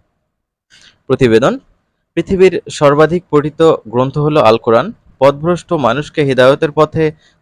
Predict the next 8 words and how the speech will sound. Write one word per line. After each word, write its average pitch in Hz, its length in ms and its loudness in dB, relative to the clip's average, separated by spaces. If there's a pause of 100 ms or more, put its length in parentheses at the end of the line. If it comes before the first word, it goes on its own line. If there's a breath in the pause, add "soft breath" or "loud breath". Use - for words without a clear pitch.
পরিচালিত 156 480 -2
করার 143 340 2
জন্য 147 240 -2
মহান 127 340 -2
আল্লাহ 123 380 0
কোরআন 135 500 0 (160)
অবতীর্ণ 151 520 -4
করেছেন। 156 460 -2